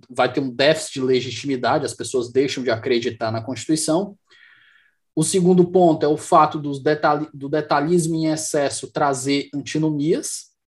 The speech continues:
e o, isso, consequentemente, vai dis-, dificultar a sua aplicação. E o terceiro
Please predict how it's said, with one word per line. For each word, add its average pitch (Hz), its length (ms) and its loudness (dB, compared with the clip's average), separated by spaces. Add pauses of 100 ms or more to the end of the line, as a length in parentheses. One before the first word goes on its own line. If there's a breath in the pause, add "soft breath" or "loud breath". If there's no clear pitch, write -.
(800)
e 160 160 2
o, 165 300 6
isso, 165 360 -2 (720)
consequentemente, 165 840 0
vai 143 180 4
dis-, - 240 -6
dificultar 120 520 -4
a 113 40 0
sua 117 140 -4
aplicação. 170 720 0
E 196 80 -6
o 226 60 -2
terceiro 196 640 6